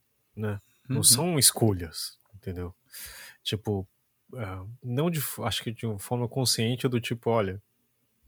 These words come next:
Speaker 1: E, e vira assim: primeiro, é um argumento pra você evitar isso, sabe? Tipo, "Ah, se você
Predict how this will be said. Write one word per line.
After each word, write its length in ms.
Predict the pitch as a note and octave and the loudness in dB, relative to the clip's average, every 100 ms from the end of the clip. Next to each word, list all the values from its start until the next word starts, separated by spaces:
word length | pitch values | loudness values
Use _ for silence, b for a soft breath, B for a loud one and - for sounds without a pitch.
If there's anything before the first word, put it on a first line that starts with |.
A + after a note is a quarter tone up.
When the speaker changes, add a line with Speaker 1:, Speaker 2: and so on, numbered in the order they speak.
| _ _ _ C#3 B2 A2 A2 _ _ _ _ - | _ _ _ -18 -16 -16 -18 _ _ _ _ -18
Speaker 1:
E, 540 | G#2+ A#2 C#3+ D3 D#3+ | -14 -8 -6 -4 -2
e 40 | C3 | 0
vira 360 | A#2 E3+ F3 | 2 2 0
assim: 320 | D3 C3+ A2 G#2 | 0 -2 -4 -6
primeiro, 460 | - A#2+ C#3 E3 G#3+ B B B B B | -6 -2 -2 -2 -4 B B B B B
é 100 | A2+ A2 | 0 2
um 200 | A2+ A2+ | 2 0
argumento 600 | A2+ A#2 A2+ D3+ D#3+ C#3+ | 0 0 0 0 -2 -2
pra 180 | - A#2 | 0 0
você 760 | G#2+ - - G#2+ F#2 F2+ F2 - _ _ _ _ _ _ _ _ _ _ | 2 2 2 0 -2 -6 -10 -16 _ _ _ _ _ _ _ _ _ _
evitar 540 | A#2 G2 G#2 G#2 A2+ C3+ | -4 -2 0 -2 -2 -2
isso, 300 | A#2+ - - | -2 -4 -10
sabe? 260 | - G2 F#2 | -10 -8 -8
Tipo, 220 | - G2+ | -10 -2
"Ah, 260 | A#2 A#2+ F2+ | 2 2 0
se 240 | - G#2+ | -2 -4
você 720 | A2 A2+ - A#2 B2 F#2+ F#2+ | -4 -4 -4 -6 -6 -8 -10